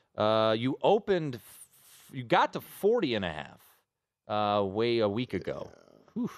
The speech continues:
Speaker 2: I think, I think this V sin betting guy, there's so much value here. Think about this, you know, all the stats come out. It's not about temperature.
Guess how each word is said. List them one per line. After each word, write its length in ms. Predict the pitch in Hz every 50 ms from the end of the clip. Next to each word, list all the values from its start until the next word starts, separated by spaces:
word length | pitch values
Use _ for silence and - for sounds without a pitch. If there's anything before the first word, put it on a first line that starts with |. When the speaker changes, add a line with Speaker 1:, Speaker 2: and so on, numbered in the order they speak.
| - - _ _ _ _
Speaker 2:
I 100 | - 139
think, 260 | 143 - 233 247 202 151
I 100 | 143 160
think 240 | 156 226 226 202
this 160 | 208 190 147 127
V 200 | 127 165 185 202
sin 240 | - - 190 156
betting 340 | 127 147 151 180 226 202 143
guy, 160 | 113 107 107
there's 180 | 104 113 120 113
so 220 | - - - 175 185
much 200 | 190 190 151 -
value 480 | 104 - 123 117 127 143 160 180 196 175
here. 160 | 175 196 190
Think 260 | 185 - 233 262 - -
about 320 | 185 151 135 123 113 -
this, 260 | - 170 139 - - -
you 80 | 120
know, 160 | 123 135 135 - - - _ _ _ _ _
all 240 | - 139 147 170 175 160
the 60 | 156
stats 520 | - - - - - 143 147 156 151 -
come 240 | - - 160 143 139
out. 260 | 139 143 151 143 - - _ _ _ _ _ -
It's 180 | 180 180 - -
not 340 | 208 190 202 208 226 233 254 254
about 360 | 202 165 160 170 220 214 -
temperature. 640 | - 220 240 277 - - 277 220 - - - -